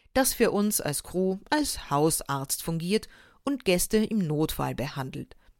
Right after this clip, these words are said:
Allerdings sind das natürlich keine Spezialisten für ausgefallene Sachen, sondern hauptsächlich Notfallmediziner. Ich habe ein Problem mit einem Auge.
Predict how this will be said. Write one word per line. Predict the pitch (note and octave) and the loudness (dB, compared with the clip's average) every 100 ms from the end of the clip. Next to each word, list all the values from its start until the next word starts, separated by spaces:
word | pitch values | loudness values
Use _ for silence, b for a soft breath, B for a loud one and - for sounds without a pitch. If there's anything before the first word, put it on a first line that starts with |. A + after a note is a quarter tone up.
| _ _ _ _ - | _ _ _ _ -2
Allerdings | F3+ F3 E3 F3+ F3 - | 4 4 4 2 2 -2
sind | D3+ F#3 F3 | 2 2 4
das | D#3+ - | 2 2
natürlich | E3 F#3 E3+ D3+ | 0 2 2 0
keine | D#3 D3+ | -2 -2
Spezialisten | - D#3 - D#3+ F#3 - D#3 | -2 -2 0 2 2 2 -2
für | D#3 - | -2 0
ausgefallene | D3+ - D#3 C#3+ D#3 D3+ | 0 -2 -2 -2 0 -2
Sachen, | C#3 D3+ - F3+ | 2 2 2 0
sondern | E3+ F3 F#3 F#3+ b b b - | 2 2 2 -2 b b b 2
hauptsächlich | A#3+ - B3+ A#3+ A#3 - | 2 6 4 6 2 0
Notfallmediziner. | E3+ F3 F#3+ C#3+ C3 C3+ C3+ - - C3+ C3 C#3+ _ _ _ _ _ _ _ _ | 4 4 4 0 -2 -4 -6 -4 -6 -4 -8 -10 _ _ _ _ _ _ _ _
Ich | - G3 - | 0 0 2
habe | E3+ F3 - | 2 4 4
ein | D#3 D#3 | 4 2
Problem | - D#3+ D#3+ E3 | 0 2 4 4
mit | E3 D3 | 2 0
einem | D3 D3+ | 0 0
Auge. | - C#3+ D3+ C3+ | 0 0 2 0